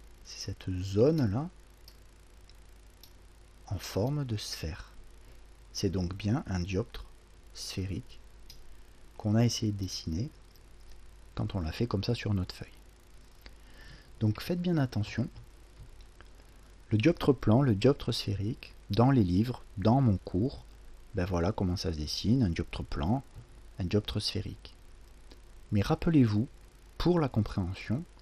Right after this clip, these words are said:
que ce que c'est vraiment, ces choses-là, le dioptre plan, c'est une face, c'est quelque chose de plan, comme son nom l'indique,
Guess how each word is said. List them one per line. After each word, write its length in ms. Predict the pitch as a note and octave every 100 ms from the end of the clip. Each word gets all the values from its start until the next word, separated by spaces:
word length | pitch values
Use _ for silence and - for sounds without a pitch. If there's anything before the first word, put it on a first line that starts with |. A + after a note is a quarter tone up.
| - - - - -
que 100 | A2+
ce 100 | -
que 200 | - A2+
c'est 260 | - - D#3+
vraiment, 600 | A2+ - G#2+ G#2 F#2+ D#3 -
ces 160 | -
choses-là, 480 | - F#2+ F2 E2 C3 - - - - - - - -
le 80 | A2
dioptre 340 | B2+ - G#2+
plan, 280 | - G#2 G2 -
c'est 520 | - - - B2+ A#2
une 140 | - D2+
face, 480 | - - D#3+ G#3 -
c'est 80 | -
quelque 220 | - -
chose 180 | G#2+ G#2+
de 100 | F#2+ - - -
plan, 280 | F#2+ D#3 G#3 - - - - - -
comme 140 | A2+
son 140 | - F#2+
nom 140 | F#2
l'indique, 540 | E2 D#2 - - -